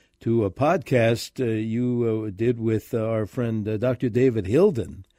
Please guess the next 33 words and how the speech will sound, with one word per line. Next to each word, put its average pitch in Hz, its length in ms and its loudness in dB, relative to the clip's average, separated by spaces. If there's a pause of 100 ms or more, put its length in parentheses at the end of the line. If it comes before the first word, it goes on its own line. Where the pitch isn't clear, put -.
(760)
uh, 101 180 -4
which, 120 220 0
by 123 160 2
the 117 80 2
way, 113 140 2
is 107 140 -4
a - 20 -6
great 113 300 -2
podcast. 113 680 -6 (240)
A - 20 -16
little 98 180 -8
plug 107 280 -8
for 101 140 -12
Doctor 95 340 -6
Hilden. 85 460 -8 (1120)
But 135 100 2
I 147 60 6
was 147 120 4
gonna 156 200 6
ask 165 260 2
you, 131 160 2
you 127 160 2
know, 131 80 2
where 131 200 2
you 147 160 -2
got 131 280 -2
your 127 80 0
medical 123 340 0
training, 123 540 -2
and, 113 240 -6
and 110 220 -6
beyond 123 360 -2
that, 113 220 -2